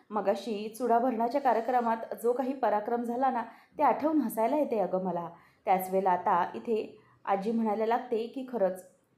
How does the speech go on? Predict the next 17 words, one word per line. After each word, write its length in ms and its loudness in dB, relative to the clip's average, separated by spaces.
मला 300 4
खूप 180 -4
आनंद 320 -2
झाला, 380 0
शेवटी 680 -4
भूमीच्या 400 -4
हातामध्ये 460 0
आपल्या 280 -2
आकाशचा 400 -6
चुडा 320 -2
गेला." 320 -2
तेव्हा 220 2
आता 340 2
लगेच 540 -2
रागिनी 400 -2
म्हणते 340 -4
की 400 -12